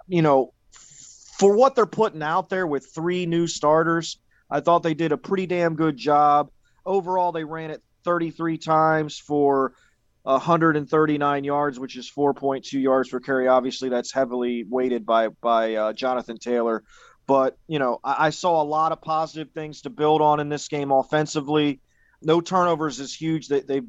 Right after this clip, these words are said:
they've really taken care of the ball pretty well. My only gripe, and, and I, I, you know, I didn't really wanna get into this, but I do have an issue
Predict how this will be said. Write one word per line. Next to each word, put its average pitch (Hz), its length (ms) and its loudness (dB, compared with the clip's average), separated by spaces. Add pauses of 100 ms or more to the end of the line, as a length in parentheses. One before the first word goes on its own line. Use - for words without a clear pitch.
they've 135 220 -2
really 160 220 2
taken 151 340 -2
care 147 200 0
of 139 60 0
the 131 60 -2
ball 135 180 2
pretty 139 240 -4
well. 139 460 0 (340)
My 156 260 -4
only 190 320 -2
gripe, 156 520 -2 (120)
and, 139 380 -14
and 139 280 -14 (200)
I, 147 180 0
I, 143 200 -4
you 151 140 -4
know, 131 100 2
I 139 80 4
didn't 156 180 0
really 147 160 2
wanna 135 220 0
get 131 160 -2
into 143 200 0
this, 139 220 0
but 127 320 -2 (800)
I 147 80 -4
do 175 160 2
have 180 160 0
an 160 80 -4
issue 147 540 -4